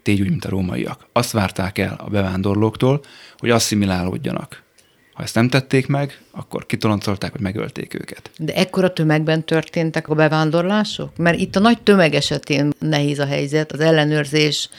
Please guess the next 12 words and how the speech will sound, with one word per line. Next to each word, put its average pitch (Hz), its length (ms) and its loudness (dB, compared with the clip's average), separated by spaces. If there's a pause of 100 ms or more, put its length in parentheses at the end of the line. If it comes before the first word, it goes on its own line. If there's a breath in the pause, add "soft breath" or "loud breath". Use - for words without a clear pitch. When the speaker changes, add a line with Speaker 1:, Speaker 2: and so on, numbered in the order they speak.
(400 loud breath)
Speaker 2:
az 156 100 -2
asszimiláció 147 800 0
megoldása. 147 840 -4 (340)
Speaker 1:
Itt - 220 -6
van 131 120 4
a 127 80 4
következő 98 600 0
probléma, 104 580 0 (120)
nagyon 95 240 -4
fontos, - 400 -8
amit 101 180 -6
behozol. 101 540 -4